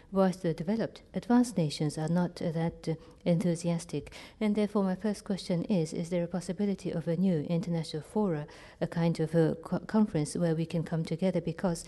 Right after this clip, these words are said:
there used to be a, a once in a decade, uh, conference on population until the nineteen ninety-four, uh, which was discontinued. And therefore,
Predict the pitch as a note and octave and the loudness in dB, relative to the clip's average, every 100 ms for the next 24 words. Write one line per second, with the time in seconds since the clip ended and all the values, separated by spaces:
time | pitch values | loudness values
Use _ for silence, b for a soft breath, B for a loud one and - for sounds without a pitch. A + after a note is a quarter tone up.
0 | B B - G#3 B3+ C4 G#3+ G3 F#3+ - | B B 2 6 6 6 2 4 2 2
1 | F3 E3+ B B B - F3+ F#3+ F#3+ - | 0 -2 B B B 4 4 6 2 2
2 | E3+ F#3+ G#3 F3+ D#3 C#3+ D#3+ D#3+ F3 E3 | 0 0 -2 -2 -4 0 0 2 0 0
3 | E3 D3+ D#3+ D#3+ E3+ - E3+ G#3+ G#3+ D#3 | -2 -2 -2 -2 -4 -6 -2 -2 -2 -4
4 | F#3 F3 - D#3 D3 E3 E3 E3 - D#3+ | -2 -2 0 -2 -2 -2 -2 -2 -4 -10
5 | D3+ - D#3+ - G#3+ D#3 B B B E3+ | -10 -12 -10 0 2 2 B B B 2
6 | E3+ E3 D#3 E3 - D#3+ D#3 A3+ G3 C#3+ | 2 0 -2 -2 -4 -4 0 4 4 2
7 | - F3 F3+ F3 G#3 F3+ | 0 0 2 2 4 2